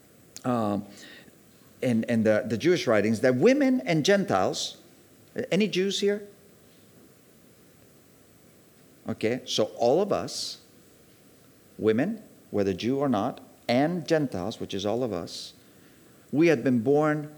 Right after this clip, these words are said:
to fuel the flames of hell. They thought they were the only ones they were loved. And Nicodemus,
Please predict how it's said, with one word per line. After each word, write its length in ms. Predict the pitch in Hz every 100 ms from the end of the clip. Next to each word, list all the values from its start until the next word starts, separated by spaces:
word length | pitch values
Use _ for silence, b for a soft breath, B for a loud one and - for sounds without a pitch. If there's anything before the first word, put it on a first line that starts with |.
| -
to 100 | 127
fuel 400 | - 139 143 117
the 100 | 92
flames 600 | - 107 110 92 85 87
of 100 | 80
hell. 300 | 95 76 - - - - _ B B B B - - - - - - - - - - -
They 340 | 101 135 135
thought 560 | 139 - 120 98 101 -
they 140 | 107
were 340 | 101 95 95 92
the 240 | 98 101 -
only 380 | 117 110 110 110
ones 760 | 104 95 78 82 - - - - _ - - - - - - - - -
they 160 | 92
were 160 | 98 92
loved. 480 | 90 87 - - - - - - _ _ - - _ - - _ - -
And 200 | 107 117
Nicodemus, 1120 | 135 127 98 135 170 85 78 76 - -